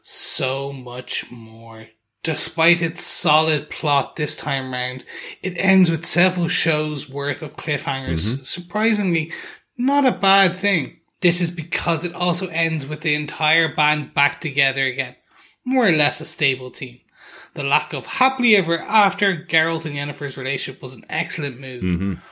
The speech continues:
Speaker 1: Once Rachel and Ross are back together, the show is over.
Speaker 2: Mm-hmm.
Speaker 1: Jaskier, who was three shades of irritating in the first series, was perfect in this one. Just the right amount of humor with an extra edge of sarcasm.
Speaker 2: Mm-hmm.
Speaker 1: And as always, the violence was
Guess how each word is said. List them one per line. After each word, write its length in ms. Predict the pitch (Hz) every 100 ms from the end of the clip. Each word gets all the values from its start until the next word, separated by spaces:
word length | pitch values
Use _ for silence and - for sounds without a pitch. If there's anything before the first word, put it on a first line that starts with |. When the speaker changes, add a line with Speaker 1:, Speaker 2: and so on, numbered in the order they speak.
| - 165
Speaker 1:
Once 400 | 175 180 180 147
Rachel 360 | 156 156 165
and 120 | 151
Ross 260 | 139 147 -
are 60 | - -
back 280 | 147 -
together, 520 | - 139 143 143 143 - - -
the 100 | -
show 480 | - 151 135 135 135
is 260 | 135 127 -
over. 320 | 131 127 120
Speaker 2:
Mm-hmm. 280 | 82 90 92 - - 160
Speaker 1:
Jaskier, 440 | 170 - 185 175
who 180 | 175 156
was 200 | 139 139
three 260 | - 147 151
shades 400 | - 143 147 147
of 80 | 135
irritating 640 | 147 147 156 143 147 139
in 80 | 131
the 80 |
first 280 | - 185 175
series, 300 | 156 147 151 - - -
was 140 | 170
perfect 580 | - - 202 196 180 170
in 160 | 135 135
this 220 | 131 -
one. 160 | 117 _ - - -
Just 280 | - 208 214
the 100 | 220
right 300 | 175 180 247
amount 280 | 254 247 240
of 100 | 220
humor 440 | - 190 175 170 175 - -
with 140 | 156 147
an 80 |
extra 380 | - 165 - 185
edge 320 | 160 165 151
of 100 | 147
sarcasm. 840 | - - 135 139 - 135 - 80 80
Speaker 2:
Mm-hmm. 140 | 87 87 _
Speaker 1:
And 200 | - 139 151
as 180 | 160
always, 380 | 156 147 147 135
the 80 | 139
violence 580 | - 131 131 135 117 -
was 200 | 120